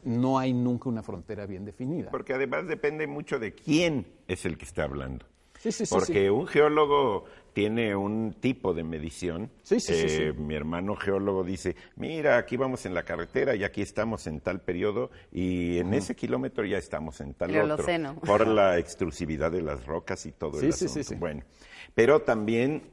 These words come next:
Speaker 2: ti-, eh, hay una cuestión social. Ah, yo
Speaker 1: Ujú.
Speaker 2: acabo de leer y se me hace muy recomendable el libro, el último libro de ensayos de Barico,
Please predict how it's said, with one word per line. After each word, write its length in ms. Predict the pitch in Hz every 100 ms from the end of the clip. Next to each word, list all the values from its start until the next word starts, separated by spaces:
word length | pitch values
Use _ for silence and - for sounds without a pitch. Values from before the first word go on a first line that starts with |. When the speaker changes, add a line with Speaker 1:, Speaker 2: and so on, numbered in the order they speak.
| -
Speaker 2:
ti-, 220 | - 104 -
eh, 180 | 95 85
hay 180 | 92 101
una 180 | 107
cuestión 320 | - 76 85 85
social. 600 | 82 - 104 101 87 - -
Ah, 100 | 107
yo 140 | -
Speaker 1:
Ujú. 60 | 175
Speaker 2:
acabo 200 | 190 202
de 60 |
leer 400 | 139 117 120 110 -
y 180 | 104 82
se 160 | 87
me 120 | 80
hace 260 | 92 - 104
muy 240 | 78 90
recomendable 720 | 110 131 90 80 80 80 76 82 _ _ - _
el 400 | 95 92 90 98
libro, 1120 | 113 131 143 131 98 90 80 76 73 71 - -
el 160 | 82
último 300 | 101 110 110
libro 240 | 104 104 110
de 60 |
ensayos 460 | 92 - 87 98 76
de 240 | 78 71
Barico, 540 | 69 76 90 - 90